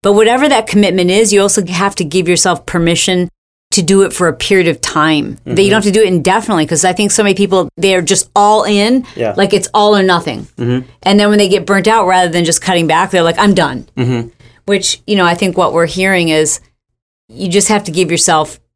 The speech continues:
Speaker 1: permission to pull back and kind of a date by which you're gonna return or a manageable return.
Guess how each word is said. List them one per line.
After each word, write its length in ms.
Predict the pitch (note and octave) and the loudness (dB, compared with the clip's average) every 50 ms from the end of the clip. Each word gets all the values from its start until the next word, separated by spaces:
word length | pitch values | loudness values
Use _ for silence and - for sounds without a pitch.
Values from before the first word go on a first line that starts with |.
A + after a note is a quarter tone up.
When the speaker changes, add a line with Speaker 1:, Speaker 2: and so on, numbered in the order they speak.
| _ - | _ -16
Speaker 1:
permission 760 | - - F#3+ F3+ F3 F3 F#3+ G3+ G3 - - E3+ D#3+ D#3+ D#3+ | -6 -2 0 0 2 2 2 0 0 0 0 0 0 0 0
to 80 | E3 D#3+ | -2 -4
pull 280 | - - - E3 D#3 | -6 -4 -2 -2 -2
back 520 | D3 D#3+ E3 E3+ E3 D3+ - - - _ - - - | 0 0 0 2 2 0 0 -2 -6 _ -20 -12 -4
and 260 | E3+ E3+ D#3+ D#3+ D#3 | -2 -2 0 -2 -2
kind 160 | - F#3 E3+ D#3+ | -2 -2 -2 0
of 60 | D#3 | -2
a 40 | D3 | -2
date 280 | B2+ E3 E3+ E3+ - | -2 0 -2 -2 -2
by 160 | - D#3+ D#3+ | -2 0 0
which 260 | D#3 D#3+ D#3 D#3 D#3 - | 2 2 0 0 0 -2
you're 100 | D#3 D3 | -2 -2
gonna 300 | D#3 D3+ D3 C#3+ C#3 - _ _ _ _ _ _ _ _ | 0 -2 -2 -2 -4 -6 _ _ _ _ _ _ _ _
return 680 | - D#3 D#3 - - - A#3+ A#3 A#3 A#3 A3+ A3+ A3 G#3+ - | -6 -6 -6 -6 -4 -2 0 2 2 2 2 2 2 2 0
or 520 | - E3 F3 E3+ D#3+ D#3+ D#3+ D#3 - - _ _ - | 0 0 2 2 2 2 0 -2 -4 -6 _ _ -4
a 80 | - E3+ | -2 0
manageable 840 | E3+ E3 E3+ E3+ F3 F3 F#3 F#3+ F#3+ F3 D3+ D#3 D#3+ - C#3+ C#3 A#2 | 0 0 2 2 2 2 2 2 0 0 0 -2 -2 0 -2 -2 -2
return. 540 | G#2 G#2 - - D3 A#2 - - - - - | -4 -4 -6 -6 -8 -8 -8 -10 -12 -16 -20